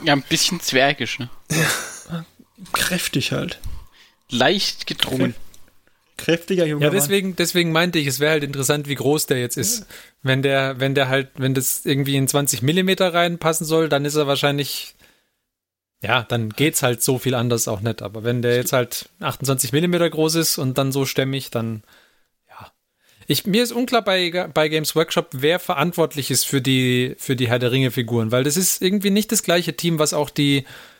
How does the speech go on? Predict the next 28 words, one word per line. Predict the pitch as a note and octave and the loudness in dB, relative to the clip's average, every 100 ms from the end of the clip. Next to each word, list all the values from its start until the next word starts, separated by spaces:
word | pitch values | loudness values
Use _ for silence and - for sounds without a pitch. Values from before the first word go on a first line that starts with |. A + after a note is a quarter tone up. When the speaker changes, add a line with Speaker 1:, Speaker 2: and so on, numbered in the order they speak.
| _ - | _ -2
Speaker 3:
äh, | C#3 | 0
es | C#3 | 2
sind | D3+ | 0
nicht | E3+ | 2
die | F#3+ | 2
gleichen | E3+ E3 D3 | 2 2 -2
Designer, | C#3+ D3 C#3+ C3+ | 0 0 2 0
die, | C3+ | 0
glaub | C3+ B2+ | 0 0
ich, | C3+ | 0
auch | C3+ - | -2 -2
die, | B2+ A#2+ _ C3+ | -4 -6 _ -2
die | B2+ B2 B2 | 2 2 2
Warhammer | C3+ C3+ B2+ A2 A2+ - | 2 2 0 -2 -6 -6
Sachen | - A#2 G#2 G2 | -2 -2 -2 -4
machen. | G#2 G2 F2 _ | -4 -4 -10 _
Dafür | - C3+ C#3+ C3 | 0 0 0 -2
sind | C#3 C3+ | 0 0
sie | C3+ | 0
quali-, | C#3+ C#3 C#3 | 0 0 0
laufen | D3+ C3+ C3 | 0 0 2
sie | C3 | -2
qualitativ, | C#3+ C#3 C3 B2+ C#3+ | 0 2 2 -2 -4
finde | - C3 | -2 -2
ich, | B2+ | -2
zu | D3 | 0
sehr | C3+ C3+ | 0 0
auseinander. | A#2+ A#2 G#2+ G#2 F#2 | -2 -2 -2 -2 -6